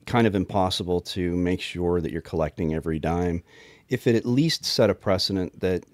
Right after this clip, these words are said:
the expectation was there, that especially something like a cloud company or some, someone that's, like,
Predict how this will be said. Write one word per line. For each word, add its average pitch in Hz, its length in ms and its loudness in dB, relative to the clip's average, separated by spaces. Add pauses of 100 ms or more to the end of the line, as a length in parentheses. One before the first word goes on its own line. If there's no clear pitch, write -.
(120)
the 98 180 -2
expectation 98 800 -2
was 123 140 0
there, 143 320 -2 (560)
that 98 300 2 (380)
especially - 480 0
something 98 360 0
like 90 120 -4
a 85 80 -12
cloud 98 460 0
company 85 420 -4
or 80 80 -2
some, 139 280 0
someone 190 400 2
that's, 107 280 0
like, 98 280 -2